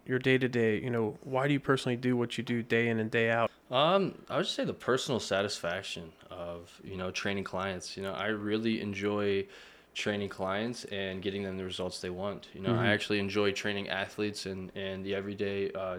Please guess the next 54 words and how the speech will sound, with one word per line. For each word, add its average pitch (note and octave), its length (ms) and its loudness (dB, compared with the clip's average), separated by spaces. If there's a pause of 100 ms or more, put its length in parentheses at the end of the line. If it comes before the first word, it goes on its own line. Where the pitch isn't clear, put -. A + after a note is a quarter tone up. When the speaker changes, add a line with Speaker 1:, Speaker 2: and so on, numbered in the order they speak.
Speaker 2:
gym G#2 240 -6
person, G#2 500 -4 (380)
you G#2+ 140 -4
know, G#2 100 0
more G#2+ 240 4
than A2+ 140 0
I A2 40 2
like G#2+ 220 2
training G#2+ 260 0
myself, F#2+ 640 0
you F#2 100 -10
know. F#2+ 140 -6 (200)
Speaker 1:
Okay. F#2+ 100 6
Speaker 2:
I, G2 140 4
I G2+ 40 0
just G2+ 220 -6
get G#2+ 140 0
a - 20 0
Speaker 1:
Yeah. G#2 80 4
Speaker 2:
lot G2+ 220 2
of - 100 -20
personal G2+ 300 0
satisfaction, G2 680 -2
and G2+ 100 -4 (180)
I G#2 80 2
love G2+ 300 0
being G2+ 180 0
involved F#2+ 400 -2
with F#2 140 -10
the, F#2 80 -8
the F#2+ 160 -12
fitness - 360 -8
industry. - 440 -8 (180)
Speaker 1:
That's B2 180 -2
awesome, A#2+ 300 2
and A2 80 0
that's A#2 160 0
something, A#2+ 460 4
you C3+ 120 2
know, B2+ 140 8
you'd C3 160 6
want B2+ 220 8
in A#2+ 100 8
a, G#2+ 140 4 (280)
in A#2 120 4
a, A2 340 4
a C3 80 -4
trainer A#2 340 6
and A2+ 80 6
a A2+ 60 4
conditioning A2+ 480 2
coach A2+ 240 4
for - 160 0
sure. C3+ 320 4